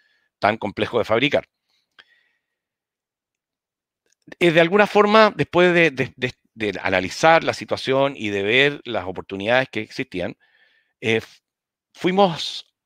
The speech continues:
contactados por la empresa Maestranza Diesel, una empresa nacional, una empresa dedicada al, principalmente al rubro minero, y, eh,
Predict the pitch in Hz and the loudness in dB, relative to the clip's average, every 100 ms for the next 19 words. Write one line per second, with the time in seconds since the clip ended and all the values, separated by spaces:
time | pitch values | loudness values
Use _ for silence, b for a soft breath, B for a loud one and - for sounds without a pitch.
0 | _ _ _ - 147 139 - 147 151 - | _ _ _ -4 -2 -2 4 4 4 2
1 | 135 143 110 101 120 117 127 113 104 98 | 0 0 -4 -4 -4 -4 -4 -4 -6 -6
2 | - 107 - 107 98 117 - 92 - _ | -6 -6 -4 -8 -6 -8 -8 -14 -14 _
3 | _ _ _ _ _ _ 87 85 - 95 | _ _ _ _ _ _ -12 -12 -6 -6
4 | - 98 - _ _ 82 - 85 87 110 | -2 -4 -6 _ _ -12 -10 -8 -4 -4
5 | 120 85 78 90 - 101 - _ 90 85 | -4 -16 -16 -14 -4 -4 -4 _ -8 -8
6 | 82 92 98 104 113 b b b b b | -6 -2 2 2 0 b b b b b
7 | - 80 90 85 _ _ 90 87 110 135 | -6 0 0 -2 _ _ -16 -12 0 0
8 | 160 - 123 113 117 123 117 117 113 110 | 0 0 0 2 0 -2 -2 -2 0 0
9 | 98 131 _ _ _ _ _ b b b | 0 -6 _ _ _ _ _ b b b
10 | b b b - 123 170 196 - 117 101 | b b b -2 2 4 2 -2 -4 0
11 | 95 92 87 85 85 82 | 2 2 0 -2 -4 -6